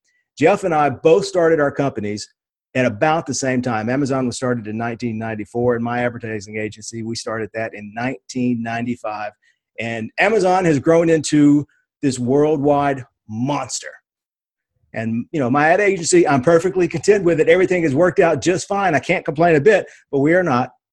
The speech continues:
Amazon. And, but I'm, I, but that's because when my partner and I started the company, we decided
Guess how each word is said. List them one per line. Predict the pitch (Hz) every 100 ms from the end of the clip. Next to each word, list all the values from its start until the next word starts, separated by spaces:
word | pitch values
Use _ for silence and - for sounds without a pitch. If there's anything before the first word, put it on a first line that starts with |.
| -
Amazon. | 233 269 147 - - _ _ _ _ _ _ _ -
And, | 160 165 156 - 160
but | 190 202
I'm, | 208
I, | 170 175
but | 175 175 156 160 -
that's | 226 233
because | 208 175 175 135
when | 160 151
my | 147 135
partner | 220 226 180
and | 156
I | 147
started | - 175 175 -
the |
company, | 123 131 127 123 127 _ _ -
we | 156
decided | 196 196 190 165 165 165